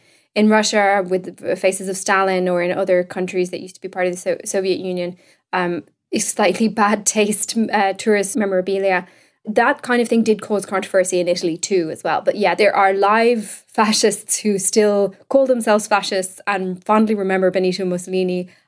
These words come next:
and honour him with ceremonies. So that is a live t-, t-, uh, political tradition, albeit a fringe one and a very controversial one in Italy.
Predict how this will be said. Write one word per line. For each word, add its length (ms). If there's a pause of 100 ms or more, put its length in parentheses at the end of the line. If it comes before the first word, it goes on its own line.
(100)
and 320 (120)
honour 280
him 400
with 180
ceremonies. 640 (200)
So 120
that 180
is 120
a 60
live 440
t-, 200
t-, 100
uh, 120
political 400
tradition, 640 (140)
albeit 340
a 40
fringe 400
one 240
and 160
a 20
very 160
controversial 560
one 180
in 200
Italy. 380